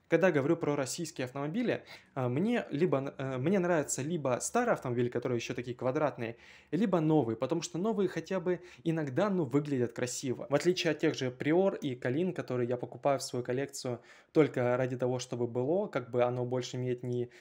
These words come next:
э, статус наш-, наслаждения, а статус, э, такой галочки, культовый, что ли, статус. Э, Веста же, ну, окей, она действительно классно смотрится, особенно с раскраской Д П С. Не знаю, надо будет еще, наверное, взять без раскраски. У нас получается за сегодня стимпанковский автомобиль,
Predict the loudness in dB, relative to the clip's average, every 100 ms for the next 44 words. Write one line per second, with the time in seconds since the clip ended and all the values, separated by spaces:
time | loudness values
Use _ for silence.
0 | -10 -4 -2 -2 -4 -2 -2 -2 -4 -6
1 | -6 -8 -8 -4 -4 -4 -6 -6 -8 -8
2 | -8 -6 -8 -10 -14 -20 -10 -8 -6 -6
3 | -6 -6 -6 -10 -2 4 4 4 -2 -6
4 | -8 -4 -2 0 0 0 -4 -4 -4 -6
5 | -6 -6 -8 -12 -20 -20 _ _ _ _
6 | _ -6 -4 -2 -2 -4 -4 -4 -2 -2
7 | 0 -2 0 -2 -2 -4 -4 -6 -6 -8
8 | -8 -8 -8 -8 -6 -6 -4 -6 -4 -4
9 | -4 -4 -4 -6 -6 -6 -6 -6 -12 -8
10 | -4 -4 -6 -16 -20 -20 _ -8 -4 -4
11 | -4 -4 -4 0 0 2 2 2 -2 -2
12 | -2 -2 -2 -4 -2 -4 -4 -10 -6 -4
13 | -4 -4 -6 -4 -6 -4 -6 -6 -6 0
14 | 0 4 2 4 -2 -2 -6 -4 -2 -2
15 | -4 -6 -4 0 0 -2 -8 -8 -6 -4
16 | -4 -6 -8